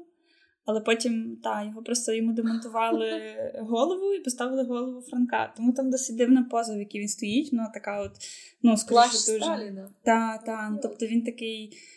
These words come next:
Speaker 1: зовсім не літературно-культурний, а такий скоріше, не знаю, такий войовничий, ну,
Speaker 2: Ну,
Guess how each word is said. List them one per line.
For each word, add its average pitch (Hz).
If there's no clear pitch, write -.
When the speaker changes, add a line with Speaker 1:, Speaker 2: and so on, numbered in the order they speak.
Speaker 1:
зовсім 233
не 220
літературно-культурний, 220
а 214
такий 214
скоріше, 208
не 196
знаю, 101
такий 185
войовничий, 196
ну, 190
Speaker 2:
Ну, -